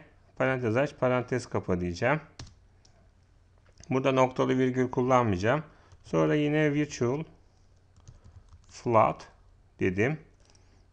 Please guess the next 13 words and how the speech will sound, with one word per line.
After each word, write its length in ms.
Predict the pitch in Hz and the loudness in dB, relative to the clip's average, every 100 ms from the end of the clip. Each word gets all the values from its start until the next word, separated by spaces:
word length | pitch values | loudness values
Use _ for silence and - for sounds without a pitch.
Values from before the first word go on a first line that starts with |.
| - | -8
Ve 60 | 131 | -4
yine 460 | 151 135 131 147 - | -2 0 0 -2 0
aynı 320 | 143 135 120 | 0 0 -2
fonksiyonu 560 | - 107 - 104 95 | 0 -2 -2 -2 0
yazacağım. 540 | 92 92 90 104 120 147 - - _ _ _ - - - _ - _ _ - _ _ - | 0 -2 -2 0 -2 -2 -12 -20 _ _ _ -20 -20 -20 _ -20 _ _ -20 _ _ -8
Get 360 | 110 110 - - - - - - - | -4 -4 -6 -18 -20 -20 -20 -20 -4
area 480 | 107 107 107 92 95 - - _ | 0 0 0 -2 -6 -14 -20 _
dedim. 400 | 101 92 101 135 - - _ _ _ _ _ _ _ _ _ _ _ _ _ _ _ _ _ _ _ _ _ _ _ _ _ _ - | -8 -6 -4 -6 -8 -20 _ _ _ _ _ _ _ _ _ _ _ _ _ _ _ _ _ _ _ _ _ _ _ _ _ _ -4
Aynen. 420 | 104 90 98 131 - - - - - - _ _ - - _ | -2 -2 -4 -6 -10 -20 -20 -20 -20 -20 _ _ -20 -20 _
Sonrasında 640 | - 165 156 143 - 135 143 | -6 -2 0 -2 -4 -2 -2
yine 260 | 143 127 | 0 0
parantezimi 640 | 127 131 127 123 113 98 101 | 2 2 2 0 0 0 0
açtım. 560 | 120 123 - 131 135 | 0 -2 -4 -6 -6